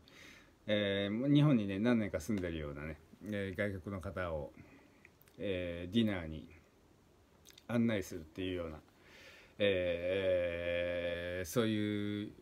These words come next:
あの、YouTubeチャンネルなんですけれども、えー、最近ロシア人が多いのかな。まあ、とにかくね、あのー、美人な人が多いんですよね。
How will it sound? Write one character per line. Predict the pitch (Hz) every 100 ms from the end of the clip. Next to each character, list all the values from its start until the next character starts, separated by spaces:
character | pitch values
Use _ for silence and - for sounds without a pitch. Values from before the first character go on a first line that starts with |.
| -
あ | 98
の、 | 90
YouTube | 95 113 104 120 101 98
チ | -
ャ | 98
ン |
ネ | 87
ル | 78 80 82
な | 85
ん | 80
で | 76
す |
け | -
れ | 78
ど | 78
も、 | 101 110 69 - - - - - - - -
え | 98 92 90 90 87 87 85 80 - - - - - _ - - -
ー、 | - - - 80
最 | - - 170
近 | 151 170 120
ロ |
シ | 123 - 156
ア |
人 | 110 95 82
が | 80
多 | 73
い |
の | 67
か | 67
な。 | 64 - _ - - - - - - - -
ま | 135
あ、 |
と | - 185
に | 170
か | 107 95
く | 87
ね、 | 87 85
あ | 85
の | 92
ー、 | 87 85 85 82 80 80 78 76 - - - - - - - - - -
美 | 117 131 156
人 | 208 214 208 208 202
な | 202
人 | 175 165
が | 117
多 | 95 98
い | 92
ん |
で | 80
す | -
よ | -
ね。 | 90 170 165